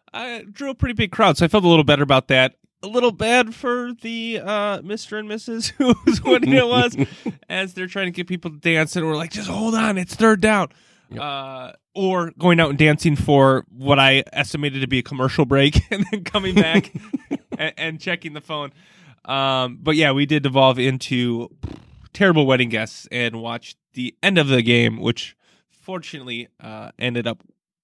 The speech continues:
Speaker 1: well for us, uh, from the phone or on the phone.
Speaker 2: Yeah. Yeah, so the, the game ends with a crowd of people.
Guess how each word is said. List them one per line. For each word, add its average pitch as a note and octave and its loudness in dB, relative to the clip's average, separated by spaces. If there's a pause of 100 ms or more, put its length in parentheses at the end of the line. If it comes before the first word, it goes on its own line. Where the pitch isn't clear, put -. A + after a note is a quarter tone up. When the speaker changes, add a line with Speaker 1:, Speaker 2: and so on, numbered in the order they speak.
(100)
Speaker 1:
well B2+ 2
for F#3 2
us, A2 -4 (420)
uh, G#2 -6
from G#2+ -10
the G#2+ -14
phone G2 -18
or G#2+ -12
on A2+ -6
the G#2+ -12
phone. G#2+ -20 (1500)
Speaker 2:
Yeah. G2+ -4 (560)
Yeah, D3+ 2
so D3+ -2
the, D#3+ 4
the C3+ -10
game D#3+ 2
ends A#2+ -2
with A#2+ -4
a G2 -2
crowd A2 -2
of G#2 -8
people. G2 -6